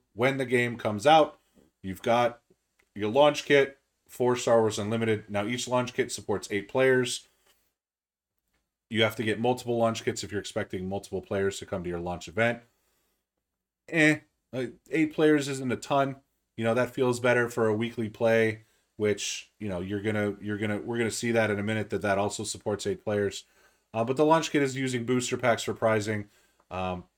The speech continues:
that kit makes sure that all eight players have access to a base of every color,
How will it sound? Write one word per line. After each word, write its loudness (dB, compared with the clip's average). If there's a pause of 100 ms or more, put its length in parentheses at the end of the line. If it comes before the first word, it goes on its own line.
(180)
that 2
kit 0
makes -6
sure 0
that 0
all 6
eight 0
players 0
have -4
access -4
to -4
a -2
base -2
of -6
every -4
color, 2